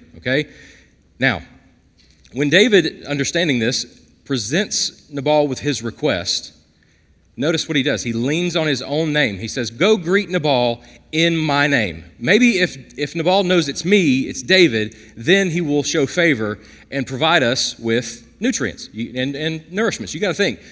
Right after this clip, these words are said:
you got six hundred guys out in the wilderness. These guys are probably hungry. They need some food. They need some water, right?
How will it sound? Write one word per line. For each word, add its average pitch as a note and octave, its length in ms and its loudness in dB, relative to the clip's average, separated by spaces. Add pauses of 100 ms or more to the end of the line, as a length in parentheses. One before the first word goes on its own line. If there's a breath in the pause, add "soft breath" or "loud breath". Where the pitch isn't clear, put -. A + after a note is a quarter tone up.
you G#3 100 -4
got G3 140 2
six - 240 -2
hundred G3+ 200 2
guys D#3+ 300 4
out D3+ 140 0
in B2+ 60 -4
the A2+ 100 -2
wilderness. G2+ 600 0 (340)
These F3 160 -4
guys D#3 220 2
are B2 40 -6
probably A#2+ 300 -4
hungry. F2+ 320 -10 (480 soft breath)
They B2 120 0
need D3 160 0
some B2 120 -6
food. E2 340 -10
They A#2 100 -2
need C3+ 140 0
some A#2 140 -4
water, E2 280 -4 (120)
right? A2 260 -2